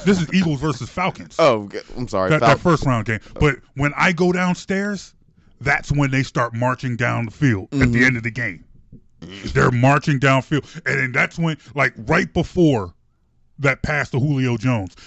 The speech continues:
Speaker 1: that's when my son comes downstairs like, "Dad, I don't care. Get back upstairs."
Speaker 2: <laughs>
Speaker 1: That's, that's literally what my son's, he, he's like, "Dad, stop messing around." Come back upstairs. I come back up. It's, I come back upstairs.
Speaker 2: We get the stop.
Speaker 1: We get the stop. Game's over.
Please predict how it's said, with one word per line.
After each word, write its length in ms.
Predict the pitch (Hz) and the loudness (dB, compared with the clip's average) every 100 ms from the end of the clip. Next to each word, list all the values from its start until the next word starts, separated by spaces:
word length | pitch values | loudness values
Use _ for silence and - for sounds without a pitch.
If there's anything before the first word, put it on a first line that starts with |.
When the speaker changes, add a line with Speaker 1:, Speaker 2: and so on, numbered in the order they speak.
| - | -6
Speaker 1:
that's 200 | 131 147 | -2 0
when 100 | 156 | 2
my 100 | 127 | 0
son 320 | 120 - 143 | 0 0 0
comes 240 | 127 117 101 | 0 -4 -2
downstairs 460 | 113 104 - 113 95 | -2 -2 -2 -4 -4
like, 180 | 95 87 - | -12 -8 -2
"Dad, 320 | 135 101 - - - 156 | 0 0 -6 -16 -16 -6
I 80 | 117 | -2
don't 160 | 123 - | -2 0
care. 260 | 127 104 - - - - | 0 0 -2 -14 -10 0
Get 160 | 170 - | 2 4
back 220 | 131 - | 2 2
upstairs." 640 | 127 - 131 104 - - | -4 0 2 2 -4 -2
Speaker 2:
<laughs> 200 | - - 156 - 131 156 - 160 - - | 0 4 2 4 2 2 2 0 -2 -2
Speaker 1:
That's, 280 | 185 170 - 175 | 0 0 -2 -6
that's 260 | 160 160 - | -2 -4 -4
literally 480 | 135 208 185 156 143 | 2 4 4 2 0
what 180 | 165 147 | 0 2
my 120 | 160 | 0
son's, 300 | - 180 147 | 2 2 2
he, 80 | 190 175 | 0 0
he's 220 | 175 175 151 | 2 0 2
like, 200 | 131 117 - - - | -2 -2 -12 -14 2
"Dad, 340 | 160 127 98 - _ | 4 4 0 -10 _
stop 260 | - 156 135 | -4 0 2
messing 200 | 139 151 | 0 2
around." 340 | 135 131 104 - _ _ _ - - - | 2 2 0 -6 _ _ _ -20 -16 -8
Come 180 | - | -4
back 240 | 127 147 - | 2 2 0
upstairs. 680 | 143 - 151 117 87 - _ _ _ - - | -6 0 2 2 -2 -14 _ _ _ -20 -4
I 160 | 135 160 | 0 2
come 220 | - 170 | 2 2
back 220 | 160 151 | 2 2
up. 140 | 170 170 | 2 0
It's, 200 | 151 - | 0 -2
I 120 | 147 | 0
come 200 | 185 233 | 2 2
back 200 | 196 220 | 2 2
upstairs. 760 | 214 - - 254 180 127 120 - | 0 -6 0 2 4 0 -4 -2
Speaker 2:
We 120 | 104 | 0
get 180 | 107 127 | 2 2
the 80 | 147 | 0
stop. 340 | - 175 202 - | 2 4 4 6
Speaker 1:
We 160 | 180 | 6
get 180 | 165 170 | 6 6
the 80 | 175 | 4
stop. 380 | - 185 143 117 | 4 2 4 4
Game's 320 | 151 151 139 | 4 6 6
over. 300 | 147 95 | 4 4